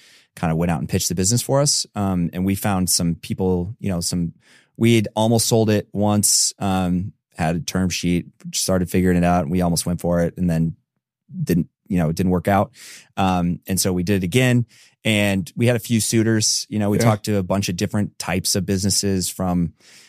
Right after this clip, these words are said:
Speaker 1: kind of private equity to, like, these Amazon conglomerates. It was, like, twenty twenty, twenty twenty-one. So you,
Speaker 2: Yeah.
Speaker 1: there was a lot of people buying businesses at the time.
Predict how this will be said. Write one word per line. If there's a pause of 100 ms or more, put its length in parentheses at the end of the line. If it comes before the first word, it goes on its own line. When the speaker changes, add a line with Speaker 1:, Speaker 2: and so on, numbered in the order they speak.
(100)
Speaker 1:
kind
of
private
equity
to,
like,
these
Amazon
conglomerates.
It
was,
like,
twenty
twenty,
twenty
twenty-one.
So
you,
Speaker 2:
Yeah. (220)
Speaker 1:
there
was
a
lot
of
people
buying
businesses
at
the
time.